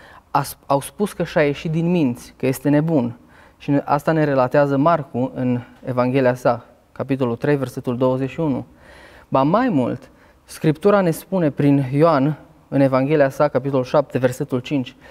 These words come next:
că nici măcar nu credeau în el. Și am stat și m-am gândit, cum a putut omul acesta să ajungă de la necredință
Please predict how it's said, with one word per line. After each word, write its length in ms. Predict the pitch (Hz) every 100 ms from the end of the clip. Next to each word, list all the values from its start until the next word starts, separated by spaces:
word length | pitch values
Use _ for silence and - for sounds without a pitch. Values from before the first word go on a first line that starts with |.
| -
că 100 | -
nici 180 | 175 220
măcar 300 | 202 180 185
nu 140 | 180
credeau 680 | 175 - 165 156 202 285 170
în 100 | 127
el. 320 | 123 110 - - _ _ _ - - - - _ _ _ _ -
Și 120 | 190
am 60 |
stat 200 | 175 277
și 100 | 277
m-am 220 | 247 220 185
gândit, 440 | 185 143 - - -
cum 140 | 240
a 60 | 294
putut 400 | 262 240 240 -
omul 320 | - 202 208 202
acesta 640 | 190 151 123 - 104 123
să 160 | - -
ajungă 360 | 165 190 208 180
de 120 | 156
la 120 | 131
necredință 920 | 135 214 233 254 214 156 127 120 117